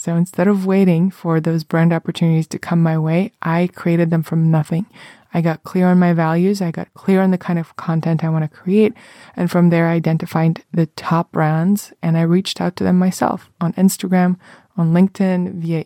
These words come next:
email, through website contact forms. And most of the time I didn't hear back from them.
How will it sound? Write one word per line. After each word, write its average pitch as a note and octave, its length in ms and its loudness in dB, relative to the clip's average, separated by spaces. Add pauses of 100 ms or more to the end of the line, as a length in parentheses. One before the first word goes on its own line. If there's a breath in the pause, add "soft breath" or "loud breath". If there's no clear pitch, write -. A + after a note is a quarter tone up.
email, F3 480 0
through E3+ 240 -6
website E3+ 400 -2
contact E3 500 -4
forms. F3+ 460 2 (240)
And F3 180 4
most E3+ 220 0
of A3+ 80 -2
the A3+ 60 -2
time A#3+ 200 -2
I A#3+ 60 0
didn't A#3 220 6
hear A#3+ 140 0
back C4+ 260 -4
from E3 180 2
them. F3+ 300 -2